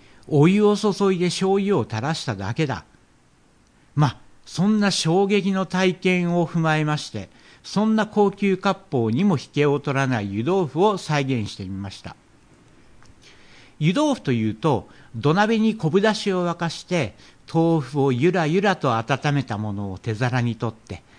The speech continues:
薬味やだし醤油とともにいただく、まあ、ちょっと風流な料理のイメージがあるかもしれませんが、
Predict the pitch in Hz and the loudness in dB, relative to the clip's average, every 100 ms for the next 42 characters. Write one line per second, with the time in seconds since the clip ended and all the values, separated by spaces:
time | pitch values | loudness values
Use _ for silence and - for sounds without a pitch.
0 | - _ _ - 135 - 180 147 139 180 | -20 _ _ -2 -2 0 0 4 4 2
1 | 123 117 120 - - 165 139 120 101 113 | 0 -4 -4 -2 -2 0 0 -2 -4 -8
2 | - 113 104 98 95 131 127 139 147 143 | -6 -4 -4 -6 -6 -6 -4 -4 -2 -2
3 | - 135 139 147 135 - 151 131 - 233 | -4 -8 -2 0 0 -2 -4 -6 -2 0
4 | 220 156 135 120 117 113 117 131 107 107 | 2 2 2 2 0 0 0 0 0 -2
5 | 180 156 127 127 110 104 123 139 135 120 | -2 0 0 0 -2 -4 -2 -2 -2 -6
6 | 110 101 - 107 101 101 113 101 101 131 | -6 -10 -10 -10 -10 -10 -10 -8 -6 -8